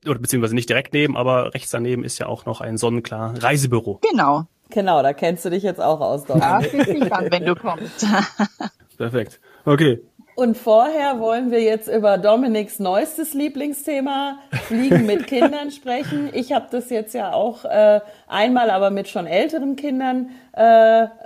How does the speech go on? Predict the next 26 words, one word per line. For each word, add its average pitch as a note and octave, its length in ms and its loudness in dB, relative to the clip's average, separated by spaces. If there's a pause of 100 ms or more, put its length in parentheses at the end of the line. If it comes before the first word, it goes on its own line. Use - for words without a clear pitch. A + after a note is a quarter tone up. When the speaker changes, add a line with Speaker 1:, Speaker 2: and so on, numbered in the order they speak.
Speaker 3:
am G#3 160 4
eigenen B3 480 2
Leib, G#3+ 340 2 (240)
<laughs> A3 340 2
kann B3+ 100 -2
man - 160 4
sagen, A3+ 320 4
Speaker 1:
<laughs> - 20 -6
Speaker 3:
erlebt. G#3+ 580 0 (400)
Und, A#3 460 4
äh, A3 380 2
das G#3+ 200 0
ist G3 200 -8
ein, E4 100 -2
das A#3+ 180 -4
ist - 160 -8
ein E4+ 60 -4
großes D4 360 -8
Thema. F#4+ 300 -4
Also D#3 200 -6
wir E3 100 -6
werden F3 240 -2
eventuell G#3 540 -4
sogar G#3+ 340 -4
aus G3+ 200 -4
dem F#3+ 260 -8